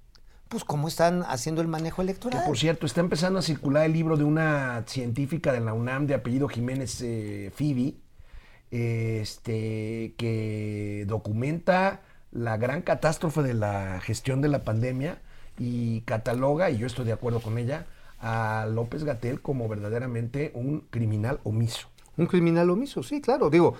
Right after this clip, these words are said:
Speaker 1: desde que empezó a decir, "No, no, no es una cuestión grave, este, pues, sin todos nos vamos a contagiar, es mejor que los niños se contagien".
Speaker 2: Los muertos, muertos están.
Speaker 1: Muertos están. El cubrebocas no está demostrado científicamente
Speaker 2: El
Speaker 1: que
Speaker 2: cubrebocas
Speaker 1: sirva.
Speaker 2: sirve para lo que sirve y no sirve
Speaker 1: Ajá.
Speaker 2: para lo que lamentablemente no sirve.
Speaker 1: Sirve.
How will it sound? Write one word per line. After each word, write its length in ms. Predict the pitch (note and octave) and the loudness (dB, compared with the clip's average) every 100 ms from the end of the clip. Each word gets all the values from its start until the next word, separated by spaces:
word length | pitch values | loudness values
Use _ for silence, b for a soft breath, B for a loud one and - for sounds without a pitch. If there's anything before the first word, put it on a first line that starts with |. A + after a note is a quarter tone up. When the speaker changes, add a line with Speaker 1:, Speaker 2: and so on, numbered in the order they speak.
| B | B
Speaker 1:
desde 280 | D3 E3 F3 | 4 6 6
que 80 | F#3 | 6
empezó 300 | F3+ F#3 F3 | 6 6 6
a 40 | A3 | 6
decir, 180 | A3+ | 6
"No, 220 | A#3+ C4 B3+ | 6 6 6
no, 200 | B3 A#3+ | 6 6
no 120 | A#3 | 6
es 120 | A3+ | 4
una 140 | A3+ F3+ | 2 4
cuestión 360 | C#3+ A#2+ D3+ | 2 2 2
grave, 520 | C#3 D#3+ E3+ F3 F3 F3 b b b | 6 6 8 6 4 2 b b b
este, 360 | C3 A#2 A#2 B2+ | 2 2 2 0
pues, 200 | A#2 - | 0 -2
sin 120 | C#3+ | 4
todos 200 | F#3 F3 | 6 8
nos 140 | D3+ | 6
vamos 320 | D3+ E3 C#3+ C3 | 6 4 2 -2
a 80 | |
contagiar, 560 | B2+ A#2+ A#2+ A#2 E3+ D#3 | -2 0 0 6 6 6
es 80 | C#3 | 4
mejor 320 | C3 C#3+ C#3+ | 0 0 0
que 80 | C3+ | 2
los 180 | A#2 A#2+ | 2 2
niños 300 | D3+ D3 C#3 | 2 0 -2
se 100 | A#2 | -4
contagien". 380 | A#2 A#2+ D#3 | 0 6 8
Speaker 2:
Los 20 | D#3+ | 10
muertos, 300 | F#3 - C#3+ | 8 8 8
muertos 340 | E3 D#3 C3+ | 8 6 4
están. 400 | A#2 D3+ F#3+ G#3+ | 2 2 2 4
Speaker 1:
Muertos 400 | C#3 C3+ C3+ A2+ | 4 4 2 -4
están. 400 | A2+ - F#3 G3 F3 | -2 4 6 6 6
El 220 | D3 C3+ | 4 4
cubrebocas 640 | - F3 F3 F3 G#3+ G3+ E3+ | 6 8 8 8 6 6 4
no 120 | F3+ | 4
está 180 | - E3 | 4 4
demostrado 440 | C#3 A#2+ D3+ D3 | 4 0 -2 -2
científicamente 840 | B2 A#2 C3 C3 B2+ A2+ A#2+ A#2 | -2 -4 -6 -8 -4 -2 -2 -2
Speaker 2:
El 80 | B2 | -2
Speaker 1:
que 60 | B2 | 2
Speaker 2:
cubrebocas 420 | C3 D3 F3 E3+ | 4 6 6 6
Speaker 1:
sirva. 20 | |
Speaker 2:
sirve 240 | F3 E3+ D#3 | 6 6 6
para 160 | C3+ | 4
lo 120 | B2 A2+ | 4 0
que 80 | |
sirve 280 | A2+ D#3+ D#3+ | 2 2 4
y 60 | D3 | 6
no 140 | D#3 | 4
sirve 300 | D3 D#3 D3+ | 6 6 6
Speaker 1:
Ajá. 80 | D3 | 6
Speaker 2:
para 100 | B2+ | 6
lo 140 | B2 - | 4 2
que 80 | |
lamentablemente 680 | B2+ B2 A#2+ C#3 C#3 C#3 C3 | 2 2 4 6 6 2 0
no 120 | C3 | 0
sirve. 240 | A#2 D3 F#3+ | 2 4 6
Speaker 1:
Sirve. 240 | F3+ G3 | 6 4